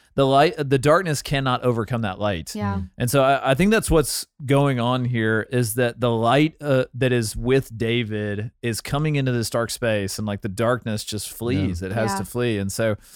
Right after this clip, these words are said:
Speaker 1: it's just a good word for us. Um, we, you know, those of us who have surrendered our lives to Jesus, we, we carry the light with us.
Speaker 2: Yeah.
Speaker 1: And I think we need to realize that and know that. But we can go into dark places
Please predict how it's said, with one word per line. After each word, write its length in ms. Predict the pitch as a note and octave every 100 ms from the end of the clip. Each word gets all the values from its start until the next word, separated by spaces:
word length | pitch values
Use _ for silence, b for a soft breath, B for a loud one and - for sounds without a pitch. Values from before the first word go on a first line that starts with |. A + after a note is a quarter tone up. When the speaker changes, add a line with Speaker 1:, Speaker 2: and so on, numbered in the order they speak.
| B B B _ -
Speaker 1:
it's 100 | C3+
just 160 | A3 A#3+
a 60 |
good 400 | D3 D3 D#3+ D3+
word 440 | B2+ C3 C#3 C#3 B2
for 220 | B2+ A#2+
us. 480 | B2 B2+ A#2 - - b b -
Um, 420 | B2+ B2 A#2+ A2+
we, 320 | B2 D#3 E3+ - _ D3+ -
you 180 | D3+ D#3
know, 100 | A2+
those 300 | G2+ D#3+ E3+
of 80 |
us 280 | D3+ C#3 -
who 140 | D3 C#3+
have 200 | C3+ A#2
surrendered 400 | C3+ C3 C3+ B2
our 160 | A#2+
lives 260 | A2+ A#2+ A#2
to 80 | A2+
Jesus, 540 | G#2+ A#2 C#3 C#3 -
we, 260 | A#2+ C3+ D3+
we 200 | C3+ C#3+
carry 340 | - D3 D3
the 100 | C3+
light 220 | A#2+ C3
with 180 | A2 A2+
us. 320 | C3+ E3 -
Speaker 2:
Yeah. 220 | G#3+ G3+ G3+ -
Speaker 1:
And 100 | -
I 60 | A#2+
think 160 | C#3+
we 120 | C3+
need 220 | C#3 C3+ A2
to 320 | C3+ A#2+ A2
realize 600 | G#2+ G#2+ C#3 D3+ D3+ C#3+
that 340 | D3+ D3+ D#3
and 140 | B2+ A2+
know 180 | A2 B2
that. 440 | C#3 D#3 E3 - _ _ -
But 240 | D3 C#3 -
we 220 | B2+ G#3+
can 240 | A#3 A#3
go 320 | C#3+ D3 D3+ D#3+
into 280 | D3+ C#3+ C3+
dark 320 | B2 B2+ -
places 640 | C3+ C3+ - E2+ F2 -